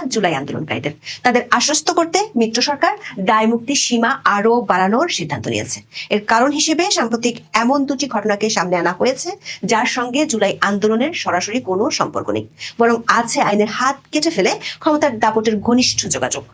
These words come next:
সরকারের শীর্ষ পর্যায় থেকে আইন ও বিচার ব্যবস্থার উপর সরাসরি প্রভাবের অভিযোগ উঠেছে। এই দুই ঘটনাকে কেন্দ্র করে জুলাই আন্দোলনকারীদের সম্পূর্ণ দায়মুক্তির সিদ্ধান্ত নিয়ে উঠেছে প্রশ্ন। এর মধ্য দিয়ে সে সময়কার ঊনচল্লিশ দিনে আন্দোলনকারীদের একটি অংশ যে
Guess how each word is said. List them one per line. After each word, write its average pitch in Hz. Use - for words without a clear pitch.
সরকারের 240
শীর্ষ 226
পর্যায় 254
থেকে 277
আইন 247
ও -
বিচার 226
ব্যবস্থার 220
উপর 220
সরাসরি 214
প্রভাবের 208
অভিযোগ 208
উঠেছে। -
এই 302
দুই 294
ঘটনাকে 262
কেন্দ্র 320
করে 202
জুলাই 240
আন্দোলনকারীদের 214
সম্পূর্ণ 226
দায়মুক্তির 180
সিদ্ধান্ত 202
নিয়ে 180
উঠেছে 240
প্রশ্ন। -
এর 277
মধ্য 294
দিয়ে 349
সে 269
সময়কার 226
ঊনচল্লিশ 294
দিনে 302
আন্দোলনকারীদের 254
একটি 254
অংশ 226
যে 254